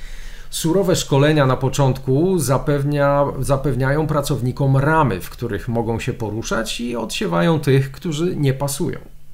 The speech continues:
Gdy pracownicy są już przeszkoleni, firma wie, że może im zaufać.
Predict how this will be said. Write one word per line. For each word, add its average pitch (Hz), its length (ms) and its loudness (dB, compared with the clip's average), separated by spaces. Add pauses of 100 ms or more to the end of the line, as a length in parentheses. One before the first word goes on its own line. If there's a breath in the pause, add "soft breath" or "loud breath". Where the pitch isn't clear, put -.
(220)
Gdy - 200 -2
pracownicy 127 680 -2
są 185 260 -2
już 147 220 -4
przeszkoleni, 98 760 -6 (420 loud breath)
firma 262 380 0
wie, 170 280 2
że 147 180 0
może 208 520 -2
im 165 240 0
zaufać. - 800 -6